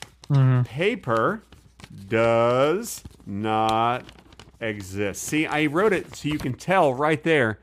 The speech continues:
Speaker 2: It says it right
Speaker 1: Yeah.
Speaker 2: there.
Speaker 1: Yeah.
Speaker 2: So
Speaker 1: Uh, what, it says it on a piece of paper, Greg. That's paper, what you were holding.
Speaker 2: Uh, I'm not holding anything. If you look at my hands, they're empty.
Speaker 1: Well,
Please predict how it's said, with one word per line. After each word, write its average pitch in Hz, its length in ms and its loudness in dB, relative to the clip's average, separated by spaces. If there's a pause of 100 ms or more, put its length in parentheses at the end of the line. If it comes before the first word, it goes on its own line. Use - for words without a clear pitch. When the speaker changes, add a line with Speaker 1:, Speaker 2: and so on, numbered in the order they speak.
(140)
Speaker 2:
It 123 100 -4
says 139 240 4
it 135 80 2
right 135 260 4
Speaker 1:
Yeah. 120 40 -2
Speaker 2:
there. 107 320 6 (580)
Speaker 1:
Yeah. 117 200 4
Speaker 2:
So 107 480 4 (160)
Speaker 1:
Uh, - 120 -8
what, 143 240 6
it 135 140 4
says 135 280 4
it 120 100 6
on 117 200 6
a 110 60 4
piece 107 200 -2
of 101 100 -6
paper, 90 240 0
Greg. 90 260 -2
That's 110 160 0
paper, 110 340 -2
what 95 120 -2
you 92 100 -4
were 90 60 -4
holding. 92 240 -4
Speaker 2:
Uh, - 40 2
I'm 139 600 6
not 143 160 4
holding 143 300 4
anything. 131 380 6
If 113 100 2
you 131 100 4
look 131 100 4
at 135 80 2
my 127 120 4
hands, 143 280 2
they're 127 140 2
empty. 131 400 0
Speaker 1:
Well, 127 240 0